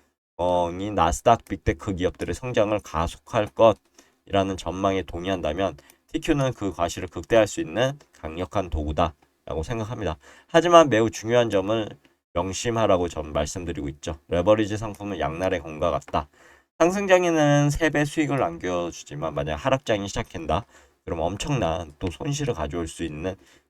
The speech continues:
그런 부분이 있기 때문에 항상 몰빵 투자하지 마시고요. 자신이 감당할 수 있는, 어, 금액 안에서, 한도 안에서, 어, 투자하시면 될 것 같습니다. 저 같은 경우는 한 십 프로, 자용자산이 백 프로 있다. 그럼 십 프로만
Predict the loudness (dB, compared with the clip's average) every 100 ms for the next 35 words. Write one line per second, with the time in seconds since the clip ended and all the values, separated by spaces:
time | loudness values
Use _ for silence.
0 | -10 -8 -6 -8 -8 -8 -8 -8 -4 -6
1 | -4 -6 -6 -6 -4 -4 -4 -12 -20 _
2 | 0 4 4 2 4 4 4 0 0 -2
3 | -8 -8 -10 -8 -4 -4 -4 -6 -6 0
4 | 2 4 2 -2 -6 -4 -4 -4 -8 _
5 | _ _ -10 -6 -4 -2 -2 -2 -4 -4
6 | -8 -10 -10 _ -8 -2 0 0 -2 -4
7 | -6 -6 _ -20 _ _ -6 -2 -2 -4
8 | -2 -2 -2 -4 -8 -2 -2 -4 -8 -8
9 | -8 -8 0 2 2 -2 0 2 0 -2
10 | -6 -6 -4 -4 -6 -20 _ _ -6 -4
11 | 0 0 0 -4 -6 -6 -10 -8 -6 -4
12 | -2 -4 -4 _ -20 _ -16 -12 -12 -6
13 | -2 -2